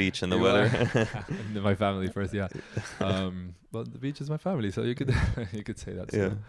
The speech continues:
Speaker 2: um, in nature, they just, we're, like, in such a perfect place.
Speaker 1: And what's your experience been like, you know, ever since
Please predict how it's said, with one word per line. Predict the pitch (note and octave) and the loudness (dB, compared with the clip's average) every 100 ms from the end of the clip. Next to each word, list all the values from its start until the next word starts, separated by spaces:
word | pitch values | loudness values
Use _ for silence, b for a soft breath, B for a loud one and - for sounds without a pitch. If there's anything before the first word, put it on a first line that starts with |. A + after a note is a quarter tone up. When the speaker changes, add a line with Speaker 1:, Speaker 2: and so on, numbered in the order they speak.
| B A2 | B -6
Speaker 2:
um, | G#2+ G#2 G2+ F#2+ F2+ G2 - - | -2 -2 -2 -4 -8 -10 -16 -10
in | F#2 | -8
nature, | F#2 G#2 - G#2+ G2 | -6 -6 -8 -10 -8
they | G#2 A2+ G#2 A#2 - | -8 -10 -14 -18 -18
just, | B2 - | -18 -10
we're, | A2 | -6
like, | G2+ F#2 | -4 -6
in | A2 | -8
such | G2 - A2 - | -10 -8 -8 -8
a | |
perfect | - F#2 - - | -6 -8 -8 -14
place. | - - - - _ - | -16 -16 -20 -20 _ -2
Speaker 1:
And | G2+ G2 | 0 0
what's | G2 G#2 - A#2 | 4 4 4 2
your | |
experience | G#2+ - G2+ G2+ G2 - | 0 0 2 2 2 0
been | F#2+ F#2 | -2 2
like, | F#2 F2+ - | 2 0 -4
you | G2 | -6
know, | F#2+ | -4
ever | G2 F#2 | -2 -2
since | - F#2+ - | -2 -2 -4